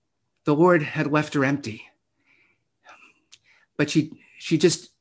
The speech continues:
needed to wait, um, 'cause at the end of the day, the Lord had made her a pleasant person.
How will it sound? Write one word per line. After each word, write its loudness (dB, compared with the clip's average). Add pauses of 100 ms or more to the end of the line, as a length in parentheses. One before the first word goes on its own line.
(140)
needed 6
to 0
wait, 0 (640)
um, -8 (160)
'cause -4
at -2
the 2
end 6
of -2
the 0
day, 4
the -2
Lord 2 (220)
had -6
made -2
her -6 (640)
a -14
pleasant -4
person. -8